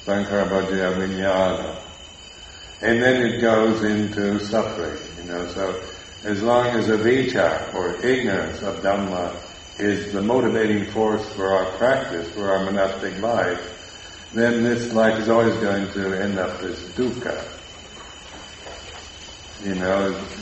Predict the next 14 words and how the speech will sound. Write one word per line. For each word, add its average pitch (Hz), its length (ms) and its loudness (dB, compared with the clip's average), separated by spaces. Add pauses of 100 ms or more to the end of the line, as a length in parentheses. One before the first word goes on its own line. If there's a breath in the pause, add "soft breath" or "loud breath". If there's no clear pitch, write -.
(120)
it, 92 160 -8 (140)
you 104 80 -4
know, 190 180 -2
this, 101 300 -4 (540)
this 101 340 -4 (120)
form 104 540 4 (720)
is, 101 260 0
is 101 560 -4
in 107 120 0
itself 101 760 0
is 107 300 0
for 104 240 2
reflection, 101 680 0
not 95 180 0